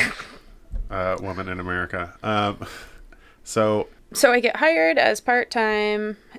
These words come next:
Speaker 2: and my boss that I'm working under, she puts in her two weeks, like, right after I start, proceeds to work six days and then just doesn't come in anymore.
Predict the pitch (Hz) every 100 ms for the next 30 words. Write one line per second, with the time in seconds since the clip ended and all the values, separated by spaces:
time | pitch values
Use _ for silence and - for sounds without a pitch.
0 | - 202 196 190 190 190 185 185 185 -
1 | 196 185 180 175 175 175 170 - _ 214
2 | 247 240 180 165 190 - - - - _
3 | - - - 185 180 185 190 208 185 170
4 | 165 165 170 - - 339 427 392 - 240
5 | 208 185 - - 254 240 170 233 185 120
6 | - - - - - 185 175 156 147 214
7 | 233 220 202 196 147 - 196 180 147 -
8 | - - - - - - - - _ 233
9 | 214 - 226 196 - 214 214 - - 254
10 | - 214 208 185 185 185 180 180 180 185
11 | 175 175 190 175 170 170 190 220 262